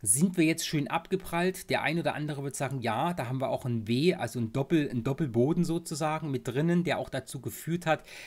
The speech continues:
dass wir erstmal über das Widerstandslevel hier drüber gelaufen sind. Und jetzt wird's wichtig, was hier passiert. Jetzt müssen wir wirklich hochkommen, um nach oben durchzulaufen. Die Chance ist auf alle Fälle da.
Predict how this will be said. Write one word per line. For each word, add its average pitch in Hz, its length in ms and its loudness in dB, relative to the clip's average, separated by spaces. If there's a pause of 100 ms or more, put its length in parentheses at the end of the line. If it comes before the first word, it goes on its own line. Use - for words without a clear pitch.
dass 139 200 -4
wir 143 60 -4
erstmal 135 320 -2
über 151 220 -2
das 131 200 -6
Widerstandslevel 131 680 -4
hier 123 120 0
drüber 175 280 2
gelaufen 113 460 0
sind. 135 280 -2 (420)
Und 123 120 0
jetzt 160 460 2
wird's 175 220 0
wichtig, 175 340 -2
was 143 140 -2
hier 156 160 0
passiert. 131 560 -4
Jetzt 156 340 -2
müssen 180 320 2
wir 160 160 0
wirklich 165 440 -2
hochkommen, 190 800 8
um 175 340 2
nach 147 180 -2
oben 156 320 -4
durchzulaufen. 113 800 -4
Die 117 100 -6
Chance 175 500 0
ist - 300 -8
auf - 160 -6
alle 139 220 -4
Fälle 123 260 -2
da. 127 400 2